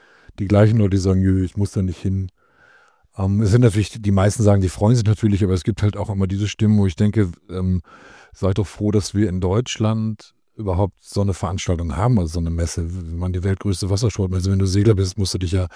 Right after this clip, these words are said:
per se erstmal freuen, dass das hier stattfindet und nicht irgendwie in, in Australien oder sowas. Man kann da auch hin. <laughs> Es gibt ja, die Hürde ist gering. Das denke ich auch immer. Also im,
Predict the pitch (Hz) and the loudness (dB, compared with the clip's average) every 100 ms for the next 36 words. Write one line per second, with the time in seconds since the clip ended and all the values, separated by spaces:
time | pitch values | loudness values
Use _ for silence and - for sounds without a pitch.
0 | - - - 110 95 110 107 107 92 - | -16 -20 0 4 4 4 2 0 -2 0
1 | 101 104 98 - 95 - 95 - 123 - | 2 4 2 0 -2 -2 -4 -2 -2 -2
2 | 95 90 90 90 98 - 104 92 92 95 | -4 -4 -4 -4 -4 -6 -10 -8 -8 -6
3 | 90 90 87 - - - _ 113 101 90 | -6 -6 -6 -10 -20 -20 _ -4 -4 -4
4 | - 104 123 117 95 90 87 90 101 101 | -2 2 2 2 0 -4 -4 -4 -2 0
5 | 113 104 90 - 127 143 143 _ _ - | 2 2 0 -2 0 0 -4 _ _ -20
6 | - - _ - 196 - _ - - - | -20 -20 _ -20 -20 -20 _ -20 -12 -8
7 | 117 123 107 104 107 123 117 95 113 101 | 0 4 4 4 6 6 4 2 0 2
8 | 113 131 143 - - - - _ 180 147 | 2 2 -4 -10 -20 -20 -20 _ -20 -8
9 | 101 - 117 101 104 101 104 95 98 98 | -4 0 2 2 0 2 2 2 -2 -4